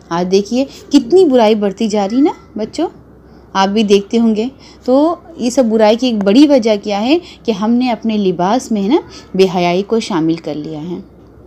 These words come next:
बच्चों हमें अल्लाह ताला की जन्नत चाहिए ना, वो जन्नत जो अल्लाह ने बहुत खूबसूरत बनाई है, तो उसके लिए हमें क्या करना है, अपने हर अमल में क्या करना है, वो चीज़ें इख्तियार करनी है जो अल्लाह के रसूल सल्लल्लाहु अलैहि वसल्लम की सुन्नत है।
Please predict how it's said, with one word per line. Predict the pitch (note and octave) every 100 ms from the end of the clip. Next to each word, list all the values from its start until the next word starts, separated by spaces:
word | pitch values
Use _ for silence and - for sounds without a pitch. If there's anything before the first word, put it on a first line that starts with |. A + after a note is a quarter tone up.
| -
बच्चों | F3 E3+ G#3+
हमें | G3+ G3+
अल्लाह | A#3+ F3+ F#3+
ताला | G#3 F#3+ G3+
की | G3+
जन्नत | F#3+ F#3 B3 A#3+
चाहिए | A3+ A3 A3+
ना, | D4+ - - - - - -
वो | G3
जन्नत | G3+ G3+ G#3+
जो | A3
अल्लाह | G#3+ G#3
ने | A3+
बहुत | F#3+ F#3 A#3+ C4
खूबसूरत | - A3 - A#3 G#3+
बनाई | A3 G#3 A3
है, | A#3
तो | E4 - - - - -
उसके | F3+ G#3+
लिए | G#3
हमें | G3 F#3+
क्या | F#3 F3+
करना | F#3 G3 G#3+
है, | B3+ D#4+ - -
अपने | G3 B3 C4+ -
हर | D4
अमल | D4+ G#3+ G3 G3+
में | G3+
क्या | F#3+ E3+
करना | F#3 F#3 G3
है, | G#3+ D4 E4+ - -
वो | F#3+
चीज़ें | F#3+ G#3 G3 D4
इख्तियार | - - F3 F3+
करनी | F#3+ E3+ F#3+ A3+
है | D#4
जो | C4 B3
अल्लाह | F3 F3
के | G3+ F#3
रसूल | E3+ - C#4
सल्लल्लाहु | C#4 G3 F3 E3
अलैहि | F#3
वसल्लम | F#3+ F#3+
की | G#3
सुन्नत | A#3 C#4 C4 D4+ C#4
है। | E3